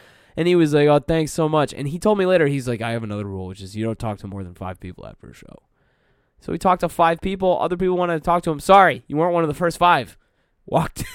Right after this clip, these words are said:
<laughs> walked into the green room, grabbed his shit, left. Left. That's how you gotta be sometimes when you're a professional, though, ladies and gentlemen.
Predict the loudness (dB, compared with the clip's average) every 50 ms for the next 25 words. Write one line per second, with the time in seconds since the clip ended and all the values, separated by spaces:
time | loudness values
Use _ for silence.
0 | -16 -20 -20 -10 0 4 6 6 6 4 0 -4 0 0 0 -2 0 -2 -2 0
1 | 0 0 0 2 4 4 4 4 2 -2 -6 -4 -2 0 0 0 0 -4 -4 0
2 | 2 2 2 2 -2 -8 -14 -18 -20 -20 _ _ _ _ _ _ _ _ _ _
3 | _ -12 -8 -6 -4 -4 -6 -6 -10 -14 -18 -20 -20 _ _ _ -20 -20 _ _
4 | -6 -6 -6 -6 -6 -4 -4 -4 -2 0 2 2 2 0 -2 -6 -4 -4 -4 -4
5 | -4 -4 -4 -4 -4 -4 -4 -4 -4 -4 -4 -6 -6 -4 -2 -4 -2 -2 -4 -4
6 | -2 0 -2 0 0 0 -2 -2 -4 -6 -10 -8 -6 -4 -4 -4 -4 -4 -6 -6
7 | -8